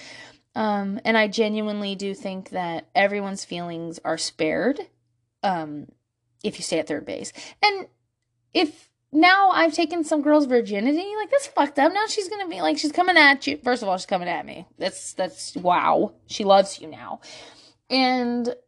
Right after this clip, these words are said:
second, the breakup is gonna be horrendous.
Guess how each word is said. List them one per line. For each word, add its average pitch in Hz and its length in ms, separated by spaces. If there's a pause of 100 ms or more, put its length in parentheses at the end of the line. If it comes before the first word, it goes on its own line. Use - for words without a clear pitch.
(140)
second, 349 520
the 277 120
breakup 330 500
is 262 140
gonna 240 260
be 202 400 (340)
horrendous. 170 1700